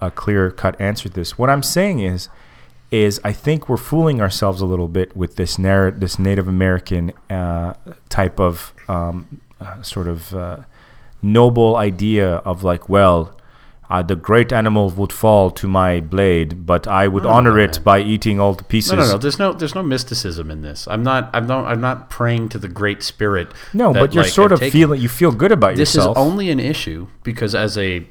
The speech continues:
Speaker 2: as a culture, as a species, we have found a way
Speaker 1: Mm-hmm.
Speaker 2: to, uh, to, to farm our food. We don't have to forage for it.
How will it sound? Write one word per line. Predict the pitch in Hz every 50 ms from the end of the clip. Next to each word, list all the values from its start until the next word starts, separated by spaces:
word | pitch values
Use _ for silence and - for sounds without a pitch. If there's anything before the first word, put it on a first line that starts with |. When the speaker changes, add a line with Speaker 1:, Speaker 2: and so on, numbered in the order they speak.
| - -
Speaker 2:
as | 95 92 95
a | 90
culture, | - - - 82 85 - 123 139 151
as | 107 87
a | 85
species, | 80 - - - 82 - - 127 135 147 147 -
we | 101 104 104
have | 101 101 98
found | - - 110 104 113 131 127
a | -
way | 120 101 87 80 78 92 117 123 - -
Speaker 1:
Mm-hmm. | 101 87 85 85 90 - - - - -
Speaker 2:
to, | - - 107 101 98 95 95 90 - - - - - - - - - - - - - - - - -
uh, | - 95 90 85 - - - -
to, | - 104
to | - - - - 113
farm | - - - 101 98 104 110 110 107
our | 107 107
food. | 110 - 160 165 127 80 76 - - - - _ - - _ _ _ -
We | 113 120 123
don't | 135 127 120
have | 123 120 120 120
to | - 120
forage | - - - 117 104 98 95 95 95 -
for | - - 90 82 82 95
it. | 117